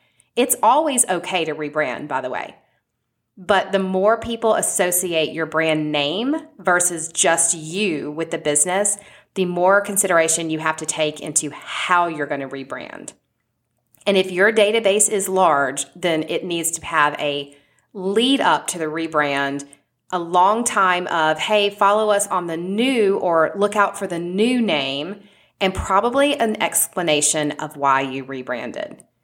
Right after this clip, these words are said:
Now, you do not have to tell your audience, "Yeah, I got a divorce and that's why I'm rebranding." You could make the launch of a new brand super fun and maybe name your new team something that doesn't even have your name in it, something that just has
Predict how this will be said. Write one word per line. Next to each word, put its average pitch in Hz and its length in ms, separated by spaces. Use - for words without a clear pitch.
Now, 185 140
you 190 220
do 240 180
not 208 380
have 190 240
to 190 80
tell 180 240
your 170 200
audience, 185 760
"Yeah, 190 400
I 196 120
got 240 140
a 240 60
divorce 165 540
and 160 180
that's 160 220
why 160 160
I'm 151 120
rebranding." 143 720
You 202 300
could 320 220
make 202 260
the 254 100
launch 165 460
of 208 100
a 185 80
new 160 180
brand 151 560
super 185 500
fun 190 500
and 208 400
maybe 208 300
name 294 240
your 294 100
new 269 180
team 254 540
something 254 340
that 233 220
doesn't 190 220
even 226 140
have 214 180
your 190 100
name 170 320
in - 160
it, 87 220
something 220 320
that 208 160
just 185 300
has 190 260